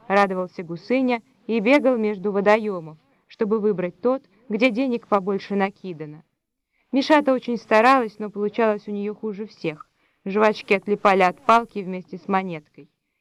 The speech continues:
Иные уже набрали рублей на восемь, а у Мишаты еле скопилось два. Больше всего было у Гусыни. На его палке торчал ещё гвоздь, а им Гусыня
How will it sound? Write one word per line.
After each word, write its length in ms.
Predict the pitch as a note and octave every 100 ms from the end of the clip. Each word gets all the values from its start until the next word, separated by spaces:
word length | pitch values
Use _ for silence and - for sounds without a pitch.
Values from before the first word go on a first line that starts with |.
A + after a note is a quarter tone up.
| _
Иные 320 | C4+ D4+ D4
уже 180 | B3+ A3+
набрали 400 | A3+ G3+ G#3+ G#3
рублей 340 | G#3 F#3+ G3+ G3
на 160 | G3
восемь, 520 | F#3 F3+ D#3+ _ - _ _ _
а 140 | - G3+
у 40 |
Мишаты 600 | G3 F#3+ B3+ B3 A#3 A3 _ _
еле 280 | A#3+ C4 B3
скопилось 600 | A3+ A3 G3+ G#3 G3 F#3
два. 360 | D#3 D#3+ D#3 E3 _ _ _ _ _ _ _
Больше 320 | A#3+ E4 D4+
всего 300 | D4 C4+ C#4
было 220 | A3+ B3+
у 80 | B3
Гусыни. 680 | G3 A#3 - A3 F3+ D#3+ F3 _ _ _
На 80 | G#3+
его 320 | A3 G#3+ G#3
палке 420 | - B3+ C4+ A#3
торчал 400 | G#3+ G#3 - G#3+
ещё 380 | G3+ G3+ - G#3
гвоздь, 520 | F3+ F3 E3 _ _ _ _ _
а 120 | A3
им 200 | C#4+ C4+
Гусыня 580 | A#3 A3+ B3+ B3 A#3